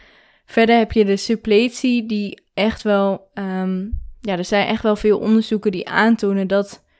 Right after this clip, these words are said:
vrouwen met hormonale anticonceptie echt een tekort hebben aan verschillende voedingsstoffen en mineralen. En s-, in het specifiek, dat is actieve foliumzuur.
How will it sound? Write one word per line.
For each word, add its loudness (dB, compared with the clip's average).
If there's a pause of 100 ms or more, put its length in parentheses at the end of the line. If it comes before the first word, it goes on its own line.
(200)
vrouwen 2
met -4
hormonale -2
anticonceptie -6 (560)
echt 0
een 0
tekort -2
hebben -2
aan -2
verschillende -6
voedingsstoffen -2
en -2
mineralen. -2 (680)
En 0
s-, -12
in 0
het 0
specifiek, -4
dat -6
is -2 (320)
actieve -6
foliumzuur. 0